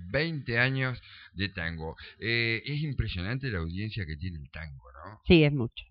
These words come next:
Speaker 1: Es mucho, ¿no?
Speaker 2: Yo tengo la suerte de tener audiencia de todo el mundo, ¿no?
Speaker 1: Ujú.
Speaker 2: Especialmente de Colombia.
Speaker 1: Ujú, ujú, ujú.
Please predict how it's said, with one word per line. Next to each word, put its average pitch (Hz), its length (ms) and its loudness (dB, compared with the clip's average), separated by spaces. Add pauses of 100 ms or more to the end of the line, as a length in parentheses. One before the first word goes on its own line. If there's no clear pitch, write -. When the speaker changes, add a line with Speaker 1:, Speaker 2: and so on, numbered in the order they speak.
Speaker 1:
Es 82 180 -4
mucho, 76 340 -6
¿no? 85 240 -10 (320)
Speaker 2:
Yo 180 120 4
tengo 180 200 4
la 143 140 6
suerte 185 500 4
de 139 460 2 (180)
tener 160 340 2
audiencia 156 640 4
de 135 160 4
todo 151 240 4
el 147 60 4
mundo, 160 420 6
¿no? 143 120 4
Speaker 1:
Ujú. 170 80 6
Speaker 2:
Especialmente 160 960 4
de 139 200 4
Colombia. 139 720 10
Speaker 1:
Ujú, 92 80 -2
ujú, 92 160 -2
ujú. 98 520 -8